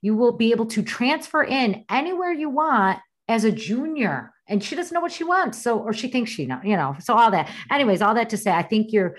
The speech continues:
what you do and, and the way you're doing it is, is right on. And I hope there's a way that we can continue to promote this work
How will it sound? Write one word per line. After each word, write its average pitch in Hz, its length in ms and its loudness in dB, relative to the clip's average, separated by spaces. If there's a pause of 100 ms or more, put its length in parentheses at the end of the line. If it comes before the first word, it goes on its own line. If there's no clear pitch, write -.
(240)
what 202 420 -2
you 196 140 2
do 190 320 4
and, 170 160 -2
and 165 240 -6
the 151 40 -4
way 175 200 -2
you're 185 160 0
doing 170 300 -4
it 165 100 -4
is, 143 160 -4
is 143 280 -8
right 165 220 0
on. 160 220 2
And 143 100 -2
I 143 60 -2
hope 175 320 -4
there's 151 220 0
a 156 40 0
way 143 160 -2
that 139 160 -4
we 156 100 -4
can 147 160 -10
continue 143 380 -6
to 117 100 -6
promote 131 440 -8
this - 240 -10
work 127 180 -10